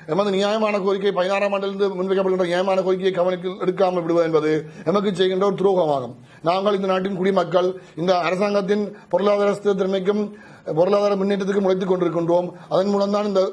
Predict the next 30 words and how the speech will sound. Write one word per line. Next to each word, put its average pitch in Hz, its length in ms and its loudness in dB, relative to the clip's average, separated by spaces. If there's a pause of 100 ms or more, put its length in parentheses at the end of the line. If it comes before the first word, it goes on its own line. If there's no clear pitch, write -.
(120)
மாணவர்கள் 190 540 0
கல்வி 190 160 0
கற்று 190 200 0
வெளியேறுகின்றார்கள். 165 680 2 (280)
எனவே 190 320 0 (320)
எமது 190 300 2
கோரிக்கையை 208 680 0 (140)
சாதகமாக 214 680 2
பரிசீலித்து 160 520 0 (260)
மிக 190 180 2
விரைவிலே 226 520 2
தீர்வுக்கு 202 380 -2
கொண்டு 180 200 0
வர 175 120 2
வேண்டும் 165 180 -2
என்பதை 175 280 2 (340)
நாம் 170 200 0
விரும்புகின்றோம். 180 520 0 (220)
என்னை 180 200 0
பொறுத்தவரையிலே 202 480 0
இந்த 190 160 0
செய்தியை 196 420 0 (380)
ஜனாதிபதிக்கு 196 420 0
யாரும் 190 280 2
கொண்டு 185 240 -2
செல்வீர்களா 190 420 2
இருந்தால் 202 420 0 (260)
ஜனாதிபதி 214 360 0
வர 202 220 2
முன்னம் 196 400 -2